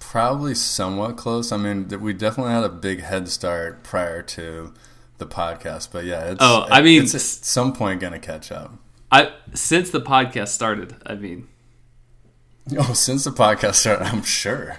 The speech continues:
Speaker 1: I'm sure
Speaker 2: Yeah,
Speaker 1: it might
Speaker 2: yeah,
Speaker 1: even,
Speaker 2: exa-
Speaker 1: it might have outpaced it by, I don't know, ten so far.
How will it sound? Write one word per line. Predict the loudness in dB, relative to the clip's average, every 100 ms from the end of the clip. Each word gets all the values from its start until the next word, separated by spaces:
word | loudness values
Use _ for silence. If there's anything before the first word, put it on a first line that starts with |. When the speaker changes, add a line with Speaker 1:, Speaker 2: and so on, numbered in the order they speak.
| -12
Speaker 1:
I'm | -8 -4
sure | 4
Speaker 2:
Yeah, | 4 4
Speaker 1:
it |
might | 2 2 2
Speaker 2:
yeah, | 2
Speaker 1:
even, | -2 -6
Speaker 2:
exa- | -8 -16 -10 -2
Speaker 1:
it | 2
might | 4 2
have | 0
outpaced | -2 -4 -6 -6 -8
it | -10
by, | -8 -8 -10 -14 -8
I | -6
don't | -4
know, | -6 -8 -10
ten | -8 -6 -2 -2
so | -4 -8
far. | -8 -8 -10